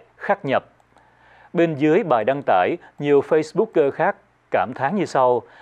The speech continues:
"Vậy là lại làm khổ dân nữa. Việc thay đổi một đống giấy tờ, biết đâu vài nhiệm kỳ sau, các viên chức của Sài Gòn lại thấy cần phải tách ra.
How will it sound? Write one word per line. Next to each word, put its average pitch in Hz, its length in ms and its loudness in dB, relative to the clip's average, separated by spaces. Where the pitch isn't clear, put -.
"Vậy 139 220 0
là 131 280 4
lại 135 160 2
làm 123 280 0
khổ 117 220 -2
dân 143 220 -2
nữa. 139 260 0
Việc 156 200 -2
thay 185 120 2
đổi 120 180 2
một 131 160 -8
đống 208 220 0
giấy 214 180 2
tờ, 110 240 2
biết 196 160 -4
đâu 147 240 2
vài 127 260 0
nhiệm 117 180 -6
kỳ 110 220 -6
sau, 135 380 0
các 180 200 -2
viên 135 280 -4
chức - 360 -2
của 101 200 -2
Sài 107 180 -2
Gòn 98 300 -2
lại 113 160 0
thấy 147 240 -2
cần 113 220 -2
phải 98 280 0
tách - 180 -2
ra. 170 280 -2